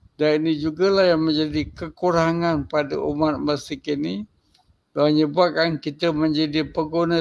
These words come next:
setia kepada orang lain. Ha, ini sangat penting, ya, kalau kita perhatikan. Mengapa pada masa lalu kita bangun?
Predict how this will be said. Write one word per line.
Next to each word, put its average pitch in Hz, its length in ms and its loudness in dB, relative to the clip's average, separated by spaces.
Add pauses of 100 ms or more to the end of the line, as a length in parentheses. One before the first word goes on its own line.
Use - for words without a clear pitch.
setia 170 480 -2
kepada 156 480 2
orang 147 320 0
lain. 131 260 -2 (600)
Ha, 135 80 0
ini 156 240 -2
sangat 165 400 2
penting, 151 560 0
ya, 139 240 0
kalau 151 320 0
kita 143 240 -8
perhatikan. 143 920 -4 (640)
Mengapa 160 560 2
pada 160 240 2
masa 151 400 0
lalu 147 480 0
kita 147 320 -4
bangun? 147 640 2